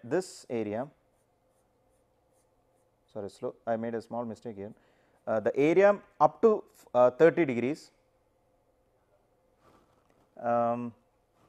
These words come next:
uh, area up to thirty degrees should not be less than point nought five five meter radians, and area up to forty degrees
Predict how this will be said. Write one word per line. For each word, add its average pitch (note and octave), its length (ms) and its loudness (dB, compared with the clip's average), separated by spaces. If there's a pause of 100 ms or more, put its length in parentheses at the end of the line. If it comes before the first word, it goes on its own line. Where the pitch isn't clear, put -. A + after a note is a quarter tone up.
(320)
uh, A2 120 -6
area F3 320 4
up D3 220 0
to G3 80 2
thirty D#3+ 280 2
degrees D#3+ 340 0
should C#3+ 180 -8
not D#3 200 2
be D#3 60 -2
less C#3 180 0
than D3+ 180 -2
point D3 500 0
nought B2+ 280 0
five C#3 220 2
five C#3 180 0
meter B2 260 -2
radians, G#2+ 480 -4 (1600)
and D3 360 2 (520)
area E3 500 4
up D#3 260 0
to G#3 260 2 (680)
forty D3+ 400 4
degrees C#3 480 -4